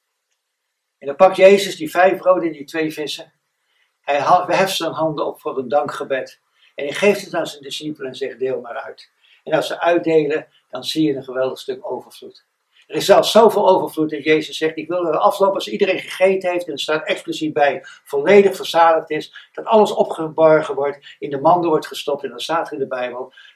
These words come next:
dat er uiteindelijk twaalf manden over zijn. En ik moet je zeggen, jarenlang als ik dit verhaal las, dan was ik onder de indruk van wat Jezus deed.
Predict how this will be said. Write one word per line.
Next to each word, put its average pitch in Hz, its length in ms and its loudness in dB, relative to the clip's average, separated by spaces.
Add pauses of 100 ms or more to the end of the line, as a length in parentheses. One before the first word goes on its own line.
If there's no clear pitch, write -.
dat 143 220 2
er - 260 -8
uiteindelijk 139 440 -6
twaalf - 320 -8
manden 113 280 -14
over - 240 -14
zijn. - 200 -20 (1900)
En 156 100 -4
ik 156 60 0
moet 196 140 8
je 202 80 4
zeggen, 190 300 4
jarenlang 202 480 6
als 175 140 -6
ik 160 60 -12
dit 160 140 -12
verhaal 175 380 0
las, 165 180 -2
dan 151 100 -4
was 156 200 -4
ik 151 100 -12
onder 139 200 -6
de 127 120 -8
indruk 170 800 -8
van 143 240 -4
wat 139 180 -4
Jezus 143 400 -6
deed. 143 280 -6